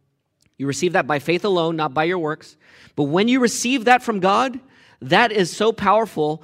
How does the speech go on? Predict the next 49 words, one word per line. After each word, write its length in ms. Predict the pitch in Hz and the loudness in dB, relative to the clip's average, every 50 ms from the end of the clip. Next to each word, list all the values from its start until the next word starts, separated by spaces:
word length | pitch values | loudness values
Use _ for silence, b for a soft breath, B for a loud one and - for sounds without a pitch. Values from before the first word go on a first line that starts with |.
| B B B | B B B
that 120 | 165 165 | -6 -2
God 280 | 147 170 175 190 208 208 | 0 2 4 4 4 4
will, 180 | 202 208 202 185 | 4 4 4 4
with 260 | 165 175 208 196 170 | 4 2 2 2 2
that 220 | 214 214 202 - | 0 -2 -2 -2
grace, 380 | 160 143 175 190 214 240 - - | -2 0 0 0 0 -2 -4 -6
give 160 | - 190 165 | -4 -4 -2
you 100 | 185 190 | 0 -2
more 300 | 185 180 185 214 262 262 | 0 0 0 0 0 0
grace 340 | 190 160 165 165 175 175 165 B B B B - | 0 0 2 2 0 0 -6 B B B B -8
to 120 | - 190 | -6 -6
transform 580 | - - 202 190 185 175 - - 202 220 226 220 | -4 -2 -2 -2 -2 -4 -6 -4 -2 -2 -2 -2
you 100 | 226 226 | -4 -6
to 280 | - - - 226 214 220 | -6 -6 -6 -6 -4 -2
actually 520 | - 180 208 214 - - - 226 220 226 | 0 0 0 0 0 -4 -6 -6 -4 -6
practice 520 | 202 - - 233 240 254 - - 196 - - | -6 -4 -2 -2 -2 0 0 -2 -4 -2 -2
righteousness. 760 | 156 151 135 - - 110 - - 104 - - - - - _ _ _ _ _ _ _ _ _ _ _ _ _ _ _ | -2 -2 -2 -4 -8 -12 -14 -16 -18 -20 -20 -20 -20 -20 _ _ _ _ _ _ _ _ _ _ _ _ _ _ _
He 140 | - - | -4 -2
doesn't 200 | 180 220 233 240 | 0 0 0 0
just 140 | 196 226 214 | 0 0 0
give 140 | - 214 196 | 0 0 0
you 80 | 208 185 | 0 2
half 260 | 180 202 190 185 196 | 4 2 2 2 2
a 40 | 185 | 2
gift. 440 | 170 202 170 - - - - - _ b b b b b b | 2 2 2 0 -4 -12 -20 -20 _ b b b b b b
He 100 | - 175 | 0 2
gives 160 | 196 214 180 | 4 4 6
you 80 | 208 202 | 4 2
a 40 | |
full 180 | - - 208 202 | 4 4 4 4
gift. 480 | 180 185 190 143 113 - - - - _ _ _ _ _ b b b b b b b b b - | 6 4 2 2 0 -6 -16 -20 -20 _ _ _ _ _ b b b b b b b b b -4
The 100 | 156 160 | -4 0
full 220 | - 220 226 214 | 4 6 4 4
credit 380 | 214 - - 196 196 208 247 233 | 4 2 2 2 4 4 4 2
of 140 | 233 190 | 2 2
righteousness 500 | 196 214 220 220 - 220 - 233 226 - | 2 2 2 0 -2 -6 -6 -6 -6 -4
on 120 | 220 208 196 | -4 -2 0
your 100 | 202 226 | 0 0
account, 400 | - - 196 180 180 190 - B B B 214 202 B _ | 0 0 -2 -2 -2 -2 -4 B B B -20 -20 B _
and 100 | - 170 | -4 -2
then 140 | 185 190 185 | -2 0 0
the 120 | 170 175 | 0 0
transforming 720 | - - - 196 185 170 - - - - 202 214 226 220 214 | 0 0 -2 -2 -2 -2 -4 -8 -6 -2 -2 -2 0 0 0
effect 480 | 202 180 175 - - 214 214 208 - 202 | 0 -2 -2 -2 -2 -2 -2 -2 -2 -4
of 160 | 180 143 139 | -6 -6 -4
righteousness 580 | 139 151 165 180 175 - 196 170 - 185 170 - | -2 0 0 0 0 -4 -6 -8 -8 -8 -10 -8
in 80 | 175 | -6
your 140 | 165 156 151 | -4 -2 -2
life. 260 | 151 151 143 131 B | 0 0 -2 -2 B